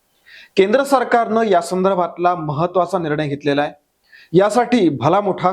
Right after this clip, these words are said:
खर्चही येणार आहे. पीएम सूर्यघर मोफत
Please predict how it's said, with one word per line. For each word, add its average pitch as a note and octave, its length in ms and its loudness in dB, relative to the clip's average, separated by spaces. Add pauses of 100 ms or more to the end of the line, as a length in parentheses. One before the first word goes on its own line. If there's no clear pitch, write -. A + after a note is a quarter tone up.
खर्चही C#3+ 420 -2
येणार A2+ 220 -2
आहे. - 180 -8 (880)
पीएम B3 300 2
सूर्यघर G3 680 0
मोफत F3 560 -2